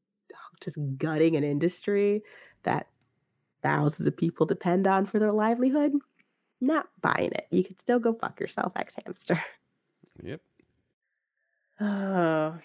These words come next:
Speaker 1: that was my afternoon trying to read that while at work, but, like, not read it because of, like, don't,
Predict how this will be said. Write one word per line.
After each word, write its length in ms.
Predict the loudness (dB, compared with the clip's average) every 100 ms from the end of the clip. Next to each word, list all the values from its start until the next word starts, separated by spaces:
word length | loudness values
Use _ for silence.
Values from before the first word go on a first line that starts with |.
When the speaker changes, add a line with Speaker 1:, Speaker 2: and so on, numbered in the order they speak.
| -20 _ _ _ _
Speaker 1:
that 100 | 2
was 120 | 4
my 380 | 2 0 -2 -4 -6 -2
afternoon 600 | -2 0 0 2 2 0
trying 360 | 2 2 2 2
to 120 | 2
read 280 | 2 2 4
that 240 | 2 2
while 160 | 2 2
at 120 | 2
work, 240 | 2 2
but, 120 | 0 0
like, 240 | -2 2
not 380 | 4 4 2 -4 -12 -2
read 220 | 2 2
it 240 | 2 -2 -4 -12
because 280 | -6 -2 -2
of, 100 | -2
like, 140 | -6 -6 -2
don't, 200 | -2